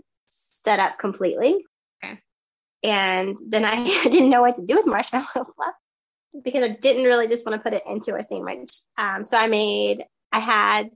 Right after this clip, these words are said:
Speaker 1: the cakes that broke from the, the bundt cake challenge.
Speaker 2: <laughs>
Speaker 1: And I had some whipped ganache in my freezer. So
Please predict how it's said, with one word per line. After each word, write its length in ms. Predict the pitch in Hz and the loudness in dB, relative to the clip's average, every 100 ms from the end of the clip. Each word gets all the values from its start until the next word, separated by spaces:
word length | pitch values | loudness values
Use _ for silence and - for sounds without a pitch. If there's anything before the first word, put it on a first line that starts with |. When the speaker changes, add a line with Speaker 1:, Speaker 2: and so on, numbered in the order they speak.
| _ _ | _ _
Speaker 1:
the 100 | 226 | -4
cakes 360 | 220 254 254 - | -2 0 0 -2
that 180 | 190 180 | -6 -4
broke 380 | 196 262 311 | -2 -2 -2
from 400 | 254 233 220 202 | -10 -10 -8 -6
the, 260 | 202 185 202 302 _ | -4 -4 -6 -16 _
the 100 | - | -6
bundt 400 | 190 185 208 220 | -4 -2 0 0
cake 200 | - 208 | -2 -4
challenge. 520 | - 190 190 196 233 247 | 0 0 0 0 -2 -2
Speaker 2:
<laughs> 60 | 294 - 285 - 277 - 294 - _ _ _ _ _ | -4 -4 -8 -8 -12 -10 -12 -12 _ _ _ _ _
Speaker 1:
And 140 | 240 240 | 0 0
I 60 | |
had 260 | 240 262 254 | 0 -2 -2
some 160 | 240 | -2
whipped 260 | 226 220 - | 0 0 0
ganache 360 | 233 214 226 247 | 0 2 2 2
in 80 | |
my 120 | 226 208 | 2 0
freezer. 420 | 214 208 190 180 | -2 -4 -4 -6
So 460 | 220 233 220 208 | -6 -2 -2 -2